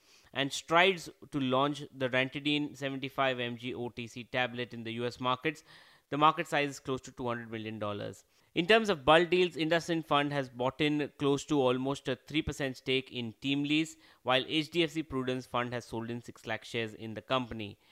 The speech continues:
Federal Bank, Eris Life, Dixon Tech, Royal Orchid, uh, M and M Financial and Voltas will be some of the companies that will be meeting funds and investors today. In terms of insider trades, J S W Steel,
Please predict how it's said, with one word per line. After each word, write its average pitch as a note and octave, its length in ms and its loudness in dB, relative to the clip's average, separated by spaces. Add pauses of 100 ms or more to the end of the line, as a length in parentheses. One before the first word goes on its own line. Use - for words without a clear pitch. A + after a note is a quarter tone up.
(540)
Federal E3+ 380 4
Bank, D#3+ 460 4
Eris C#3 400 0
Life, C#3 340 2 (100)
Dixon B2+ 460 -6
Tech, C3+ 300 0
Royal A#2+ 400 2
Orchid, C#3 560 -2 (400)
uh, A2+ 240 2
M C#3 180 0
and C3+ 100 2
M B2+ 120 -2
Financial D3 680 0
and C3 260 -4
Voltas C3 680 0
will C#3+ 160 -2
be C#3+ 160 0
some D3 340 -2
of C3+ 260 -4
the C#3 60 -4
companies C3+ 540 -4
that B2 180 -2
will B2+ 160 -4
be A#2+ 140 -6
meeting B2+ 520 -4 (100)
funds C3+ 440 0
and B2 240 -4
investors A#2+ 840 -2
today. B2+ 400 0 (320)
In E3+ 160 -2
terms G#3+ 240 6
of F#3 120 -2
insider E3 520 4
trades, D#3+ 480 0
J D3+ 140 4
S D#3 140 2
W D3+ 340 2
Steel, D3 440 0